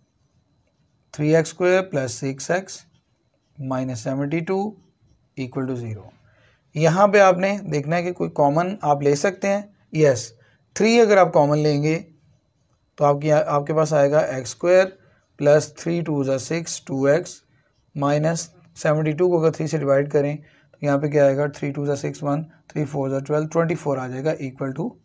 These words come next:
zero। अब आपके पास नेक्स्ट स्टेप में आपने क्या करना है, अगर थ्री से दोनों तरफ डिवाइड करें तो थ्री जो है वो कैंसिल आउट हो जाएगा और ये आपके पास आ जाएगा एक्स स्क्वायर प्लस टू एक्स माइनस ट्वेंटी फ़ोर equal to zero।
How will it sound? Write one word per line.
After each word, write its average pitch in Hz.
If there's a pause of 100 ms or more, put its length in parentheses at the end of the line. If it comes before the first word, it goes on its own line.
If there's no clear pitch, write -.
(500)
zero। 131 (1200)
अब 196
आपके 214
पास 220 (720)
नेक्स्ट 190
स्टेप 208
में 208
आपने 196
क्या 190
करना 180
है, 185
अगर 190
थ्री 214
से 226
दोनों 180
तरफ 180
डिवाइड 143
करें 143 (400)
तो 160
थ्री 214
जो 202
है 185
वो 165
कैंसिल 185
आउट 233
हो 196
जाएगा 147
और 147
ये 156
आपके 143
पास 143
आ 135
जाएगा 139 (340)
एक्स 185
स्क्वायर 180
प्लस 151
टू 165
एक्स 160
माइनस 143
ट्वेंटी 139
फ़ोर 147
equal 139
to 143
zero। 156